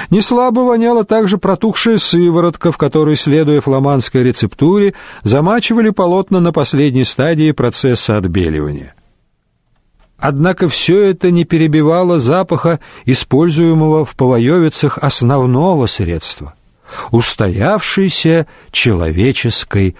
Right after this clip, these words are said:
мочи. Мочи, которую в огромных катках выдерживали около двух недель,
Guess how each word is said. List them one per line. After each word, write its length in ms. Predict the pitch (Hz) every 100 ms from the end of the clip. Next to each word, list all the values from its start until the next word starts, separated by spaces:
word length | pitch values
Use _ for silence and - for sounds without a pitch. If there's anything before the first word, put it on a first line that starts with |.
| -
мочи. 680 | 98 90 78 - 95 80 - _ _ _ _ _ _ - - - -
Мочи, 600 | 160 196 - 180 226 202
которую 500 | 170 160 185 190 175
в 40 |
огромных 720 | 180 123 185 226 196 214 -
катках 540 | - 175 202 - 196 170
выдерживали 800 | 151 135 180 185 147 180 180
около 400 | 156 160 160 160
двух 380 | 120 107 190 -
недель, 600 | 107 107 92 196 226 165